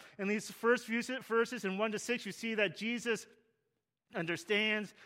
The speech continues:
our weariness. Jesus becomes weary and therefore can understand our weariness. But as we enter into verses seven to fifteen, we see that not only can he understand our weariness, but he is the only one who can sustain us and satisfy us.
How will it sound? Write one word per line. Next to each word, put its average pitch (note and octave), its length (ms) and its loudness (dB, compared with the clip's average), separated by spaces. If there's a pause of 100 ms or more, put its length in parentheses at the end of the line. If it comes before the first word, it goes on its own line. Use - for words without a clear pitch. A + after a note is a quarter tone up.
(220)
our D#3+ 160 4
weariness. F3+ 520 2
Jesus A3 320 -6
becomes A#3 520 0
weary E3 460 -2 (220)
and F3+ 120 -4
therefore G3 300 2
can F#3 160 -6
understand F#3 480 -4
our E3 80 2
weariness. F#3 460 -2 (180)
But G#3 100 2
as G3+ 140 8
we A#3 140 4
enter B3 280 4
into A#3+ 280 2
verses A3 400 2
seven A#3+ 300 2
to G#3+ 100 2
fifteen, A#3+ 540 2 (220)
we G#3+ 140 0
see B3+ 240 -2
that A3+ 280 6 (140)
not B3+ 180 4
only C4 160 2
can A#3 260 2
he A#3+ 240 0 (180)
understand A3+ 640 2
our A3+ 80 2
weariness, A3+ 400 4
but G#3+ 100 0
he C4 140 0
is A#3 100 -2
the A3+ 140 -2
only A3 160 0
one A3+ 240 2
who A3+ 100 -2
can G#3+ 220 -6
sustain A#3 580 0
us G3+ 140 0
and F#3 100 -6
satisfy G3+ 760 4
us. - 420 -10